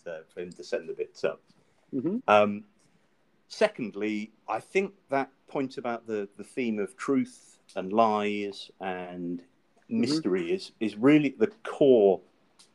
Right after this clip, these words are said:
Speaker 1: appeal of Warhammer forty thousand in general for me.
Speaker 2: Mm-hmm.
Speaker 1: Uh, I got into it when I was a kid, and it, it's very heavily influenced,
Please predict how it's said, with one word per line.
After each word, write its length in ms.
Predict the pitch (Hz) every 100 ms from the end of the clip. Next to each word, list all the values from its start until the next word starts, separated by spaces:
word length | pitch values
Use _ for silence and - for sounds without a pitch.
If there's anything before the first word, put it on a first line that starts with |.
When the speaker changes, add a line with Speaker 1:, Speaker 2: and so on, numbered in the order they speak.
| _ _ -
Speaker 1:
appeal 580 | - - 135 104 78 73
of 120 | 82
Warhammer 360 | 117 104 95 92
forty 260 | - 98
thousand 440 | 87 92 92 95 90
in 160 | 90
general 380 | 85 92 80 69
for 160 | - 67
me. 220 | 67 65 _ _ _ _ -
Speaker 2:
Mm-hmm. 320 | 139 147 175
Speaker 1:
Uh, 240 | 98 95 92 -
I 120 | - _ _ -
got 180 | 143 160
into 200 | 135 131
it 100 | 110
when 100 | 107
I 80 | 101
was 140 | 98
a 60 | 92
kid, 340 | - 117 90
and 200 | 90 90 87
it, 180 | 107 - -
it's 180 | 95 -
very 380 | 92 123 165
heavily 320 | 143 127 123 110
influenced, 800 | 104 - 92 90 90 - -